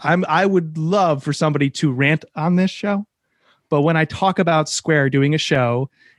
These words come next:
interviewing small business people about their small business challenges, and it's named Talking Squarely,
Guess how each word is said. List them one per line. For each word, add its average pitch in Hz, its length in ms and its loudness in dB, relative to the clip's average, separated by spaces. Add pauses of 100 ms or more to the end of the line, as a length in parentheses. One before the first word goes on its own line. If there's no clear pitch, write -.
interviewing 185 640 2
small 180 320 0
business 196 320 0
people 143 560 0
about 156 260 2
their 160 120 0
small 156 220 0
business 147 300 -2
challenges, 143 680 0
and 160 140 0
it's 165 140 -2
named 160 260 2
Talking 143 340 -2
Squarely, 147 640 0